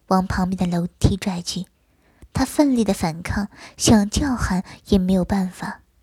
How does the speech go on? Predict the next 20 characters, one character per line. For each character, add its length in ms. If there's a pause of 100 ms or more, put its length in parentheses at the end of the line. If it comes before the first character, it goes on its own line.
(520)
昏 240
暗 100
的 100
楼 200
梯 180
间， 240 (840)
他 120
被 140
一 140
具 160
身 280
体 220
狠 260
狠 160
地 100
压 140
在 120
墙 340
壁 180
上， 280